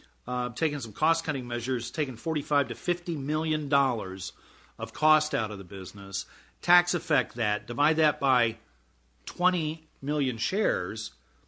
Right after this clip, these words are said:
and you have a number that's like a buck and a half a share. This is a company that earned less than two dollars at the peak, and, and Value Line expects to lose fifteen cents,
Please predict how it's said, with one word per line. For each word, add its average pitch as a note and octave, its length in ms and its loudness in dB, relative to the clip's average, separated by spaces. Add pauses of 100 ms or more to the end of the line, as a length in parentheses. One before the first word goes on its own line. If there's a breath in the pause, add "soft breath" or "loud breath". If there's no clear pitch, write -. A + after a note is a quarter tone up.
(180)
and D3 100 -4
you E3+ 60 0
have G#3 120 2
a - 20 2
number F3 240 4
that's D#3 240 2
like D3+ 160 0
a D3+ 40 -2
buck E3+ 280 4
and D#3 80 -4
a C#3+ 40 -4
half C#3+ 280 0
a C3+ 60 -4
share. D3 540 2 (280 loud breath)
This F#3+ 100 -2
is G#3 60 2
a F#3 80 4
company E3+ 380 0
that D3+ 140 4
earned D#3 280 4
less D#3 300 2
than C#3+ 140 -4
two - 180 -4
dollars D3+ 440 6
at C3 100 -4
the - 60 -18
peak, F#3 580 -2 (520 soft breath)
and, D#3 260 -4
and C#3+ 120 -2
Value E3 260 8
Line D3 220 4
expects - 440 0
to D3 140 2
lose D3+ 460 4
fifteen C#3+ 480 -4
cents, B2+ 480 -2